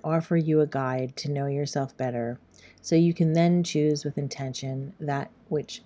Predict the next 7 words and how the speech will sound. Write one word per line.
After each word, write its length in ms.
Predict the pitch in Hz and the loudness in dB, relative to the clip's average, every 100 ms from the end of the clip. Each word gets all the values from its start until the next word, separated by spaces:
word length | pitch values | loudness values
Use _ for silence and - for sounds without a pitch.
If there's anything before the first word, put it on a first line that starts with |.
| - | -10
you 180 | 160 127 | -6 -6
want. 520 | 123 123 - - - _ _ _ _ _ _ _ _ _ _ _ _ _ _ _ _ - | -6 -10 -14 -20 -20 _ _ _ _ _ _ _ _ _ _ _ _ _ _ _ _ -2
Journaling 760 | 170 185 220 269 277 262 254 247 | 4 10 10 10 6 6 4 4
on 220 | 185 175 | 4 4
its 200 | 170 160 | 4 4
own 600 | 160 160 143 131 135 147 160 - - _ _ _ _ - | 2 2 2 -4 -8 -12 -14 -16 -20 _ _ _ _ 4
is 340 | 180 151 - | 4 4 -4